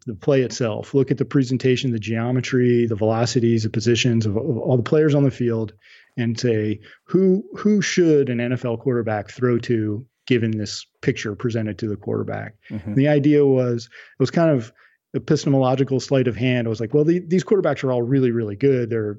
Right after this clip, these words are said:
Speaker 1: they're the best in the world. So the, the average typical quarterback is probably making the right decision. And therefore, I'm gonna compare each individual quarterback's performance, uh, so who, you know, which, which receiver he does throw to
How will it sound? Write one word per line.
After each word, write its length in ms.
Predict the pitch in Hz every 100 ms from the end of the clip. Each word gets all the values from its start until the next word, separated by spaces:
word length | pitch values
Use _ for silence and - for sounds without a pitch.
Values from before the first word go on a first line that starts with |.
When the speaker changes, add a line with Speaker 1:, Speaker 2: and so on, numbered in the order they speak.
| -
Speaker 1:
they're 120 | 131 120
the 60 |
best 220 | 123 131
in 100 | 131
the 60 | 113
world. 380 | 123 151 127 110
So 440 | - 127 120 117 _ _ _ -
the, 460 | 170 285 160 156 -
the 180 | 156 151
average 640 | 156 165 147 139 120 - -
typical 400 | 175 151 131 117
quarterback 680 | 127 117 110 104 98 98
is 100 | 139
probably 680 | - - 143 143 139 120 123
making 320 | 117 113 117 110
the 100 | 104
right 200 | 107 -
decision. 640 | 110 151 135 135 127 117 - - - -
And 180 | 117 117
therefore, 340 | 123 135 123
I'm 100 | 131
gonna 180 | 127 117
compare 800 | 120 113 117 135 131 131 127 113 _ _ -
each 200 | 135 151
individual 460 | 131 127 214 175
quarterback's 440 | - 135 120 113 -
performance, 720 | 107 - 113 113 110 110 - _ - - -
uh, 300 | 110 107 104
so 160 | 147 - -
who, 380 | - 156 139 123
you 140 | 131
know, 140 | 107 107
which, 400 | 127 127 - -
which 200 | 135 127
receiver 340 | 113 131 113
he 120 | 98
does 240 | 107 165 -
throw 200 | 127 107
to 340 | 120 107 107